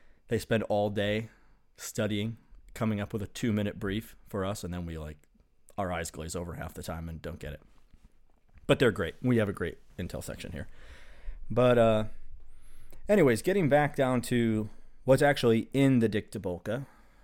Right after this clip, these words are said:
Okay, so this is the first set of air-to-air tactics that someone ever wrote down. Rule one that he,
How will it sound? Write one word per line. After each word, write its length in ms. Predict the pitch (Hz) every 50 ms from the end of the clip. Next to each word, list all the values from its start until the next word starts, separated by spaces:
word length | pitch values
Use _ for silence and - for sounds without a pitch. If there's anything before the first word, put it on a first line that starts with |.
| - -
Okay, 260 | 107 - 110 101 101
so 160 | 95 - 120
this 180 | 113 120 117 -
is 220 | 117 107 101 - - - - - - - - -
the 180 | 113 110 120 113
first 500 | - - - 127 131 127 117 - - -
set 280 | - 131 127 123 113
of 120 | 107 95 - -
air-to-air 420 | 113 117 113 113 - - 113 110
tactics 580 | 107 - - 123 110 - - - 120 - - -
that 80 | 104
someone 240 | - - 117 113 110
ever 140 | 104 113 107
wrote 300 | 98 101 104 104 101 -
down. 420 | - 95 82 78 78 92 117 127 - - - - - - - - - - - - - -
Rule 340 | 104 107 143 165 180 170 135
one 540 | 110 120 135 123 101 95 95 113 123 120 - - - - _ _ _ - -
that 140 | 104 95
he, 400 | - - 139 135 131 127 123 107